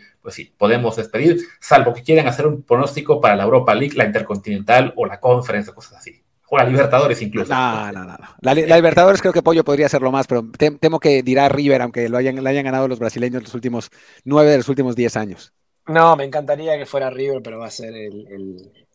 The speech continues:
Speaker 3: Sportivo Recife Paraná y no sé qué. Siempre un brasilero va, <laughs> llega y se la lleva, así que ¿para qué ilusionarse? Mejor dejarlo así, lo dejamos con lo que charlamos de Europa, este, y nos podemos, podemos cerrar el año con eso.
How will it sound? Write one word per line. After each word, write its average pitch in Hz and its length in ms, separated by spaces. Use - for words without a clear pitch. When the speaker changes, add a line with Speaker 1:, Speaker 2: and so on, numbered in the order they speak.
Speaker 3:
Sportivo 117 540
Recife 104 880
Paraná 104 600
y 101 40
no 98 100
sé - 160
qué. 110 100
Siempre 117 260
un 120 40
brasilero 120 520
va, 123 200
<laughs> - 120
llega 120 200
y 113 60
se 120 100
la 110 80
lleva, 143 360
así 120 200
que 107 220
¿para 110 200
qué 139 120
ilusionarse? 135 840
Mejor 143 260
dejarlo 139 320
así, 131 240
lo 120 100
dejamos 143 320
con 123 100
lo 123 80
que 117 60
charlamos 120 320
de 120 60
Europa, 120 420
este, - 300
y 104 60
nos 107 100
podemos, 117 360
podemos 131 280
cerrar 120 260
el 110 80
año 110 220
con 107 120
eso. - 260